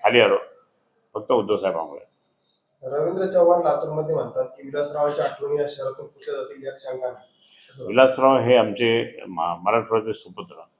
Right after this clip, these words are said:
Speaker 1: महाराष्ट्राचे मुख्यमंत्री. दिल्लीला आम्ही बरोबर असायचो, महाराष्ट्रात सुद्धा बरोबर असायचो. विलासरावांची आमची खूप, माझी तर खूप मैत्री होती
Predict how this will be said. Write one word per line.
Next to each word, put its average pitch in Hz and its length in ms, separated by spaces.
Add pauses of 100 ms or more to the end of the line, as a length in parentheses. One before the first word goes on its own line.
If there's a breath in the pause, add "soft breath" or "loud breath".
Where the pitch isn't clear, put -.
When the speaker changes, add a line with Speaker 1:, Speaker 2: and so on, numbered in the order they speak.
(600)
Speaker 1:
महाराष्ट्राचे 110 440
मुख्यमंत्री. 98 520 (640 soft breath)
दिल्लीला 113 340
आम्ही 113 160
बरोबर 107 340
असायचो, 90 600
महाराष्ट्रात 113 580
सुद्धा 120 200
बरोबर 104 360
असायचो. 80 460 (380)
विलासरावांची 110 560
आमची 110 240
खूप, 139 300
माझी 107 240
तर 123 160
खूप 147 100
मैत्री 117 320
होती 87 240